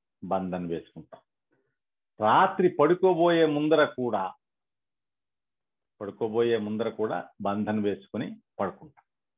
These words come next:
So, ఈ ఎందుకు మనం బంధన్ వేసుకుంటున్నాం అంటే, మనం ధ్యానంలో కూర్చునే పోయే ముందర మనం ఎందుకు చేసుకుంటున్నాం అంటే, మన కుండలిని జాగ్రత్త చేసుకుని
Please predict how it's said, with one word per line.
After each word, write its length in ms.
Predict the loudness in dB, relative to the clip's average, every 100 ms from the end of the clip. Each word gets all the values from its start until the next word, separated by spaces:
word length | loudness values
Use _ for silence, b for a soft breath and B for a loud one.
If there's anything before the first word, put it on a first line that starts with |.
| _ _ _ _ _ 0
So, 140 | 4 4
ఈ 420 | 2 0 -2 -2
ఎందుకు 280 | 0 2 4
మనం 320 | 4 4 4
బంధన్ 300 | 2 2 2
వేసుకుంటున్నాం 600 | 0 0 -6 -8 -4 -4
అంటే, 240 | -4 -4
మనం 240 | -4 -4 -2
ధ్యానంలో 460 | 2 2 4 2
కూర్చునే 460 | 2 -2 -6 -2 0
పోయే 240 | 2 0
ముందర 280 | 0 -2 -4
మనం 180 | -4 -4
ఎందుకు 180 | -4 -2
చేసుకుంటున్నాం 600 | -2 -4 _ -16 -10 -10
అంటే, 260 | -10 -12
మన 180 | -8 -6
కుండలిని 560 | -4 -2 0 2 2 2
జాగ్రత్త 440 | 2 2 -2 -4
చేసుకుని 380 | -4 -4 -10 -12